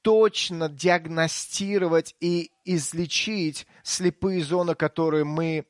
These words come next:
можем развить как духовные лидеры. Это то,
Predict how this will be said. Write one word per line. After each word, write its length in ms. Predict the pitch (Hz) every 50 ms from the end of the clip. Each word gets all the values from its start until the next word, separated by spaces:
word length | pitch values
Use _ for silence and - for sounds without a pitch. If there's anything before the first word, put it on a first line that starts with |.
| _ _
можем 440 | 139 147 151 151 147 135 143 139 123
развить 480 | - 139 147 139 110 117 131 135 120 -
как 180 | - 123 117 113
духовные 400 | - - - 139 123 123 127 127
лидеры. 360 | 123 110 92 98 85 - - _ _ - - - - - - - - - - _ _ _
Это 280 | - 185 185 - 175 165
то, 480 | - _ - 196 190 190 190 185 180